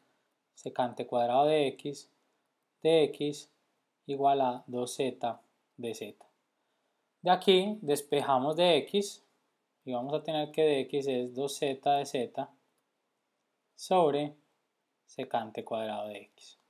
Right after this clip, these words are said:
Bueno, entonces, sustituyendo la integral original, vamos a tener que I es igual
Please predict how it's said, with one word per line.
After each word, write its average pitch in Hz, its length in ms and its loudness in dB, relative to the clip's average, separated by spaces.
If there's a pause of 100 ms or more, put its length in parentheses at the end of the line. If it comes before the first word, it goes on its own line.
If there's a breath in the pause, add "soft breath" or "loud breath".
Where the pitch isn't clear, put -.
(1120)
Bueno, 123 140 -6
entonces, 202 640 4 (300)
sustituyendo 160 680 -2
la 208 80 6
integral 170 380 6
original, 175 500 2
vamos 131 240 2
a 147 100 -2
tener 156 380 -4
que 170 360 -4
I 156 360 -6
es 123 200 -10
igual 143 520 2